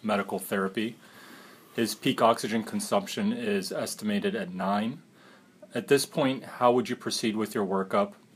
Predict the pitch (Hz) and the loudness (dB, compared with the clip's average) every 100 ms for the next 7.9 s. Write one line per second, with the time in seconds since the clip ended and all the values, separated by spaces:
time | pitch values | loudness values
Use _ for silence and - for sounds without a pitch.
0 | - 110 107 110 135 123 123 117 - 139 | -2 0 4 4 4 4 2 2 2 4
1 | 123 107 - 107 104 110 104 104 107 - | 2 0 0 0 0 0 2 0 -2 -2
2 | 107 123 107 - 107 - 104 - 117 - | -2 -4 -6 -2 -2 -2 -6 -2 -2 0
3 | 113 101 - 98 107 110 101 90 95 92 | 0 0 -2 -4 -2 -2 -2 0 0 0
4 | 95 - - - - - 110 127 156 123 | -2 -8 -20 -20 -10 -4 4 4 6 4
5 | 123 120 - 123 113 104 123 110 104 98 | 4 2 0 0 2 2 0 -2 0 -4
6 | 92 - 98 101 95 95 98 98 95 107 | -4 -4 -2 -2 -4 -6 -4 -4 -4 -4
7 | 92 95 95 90 87 - 110 82 | -4 -4 -4 -4 -6 -6 -6 -6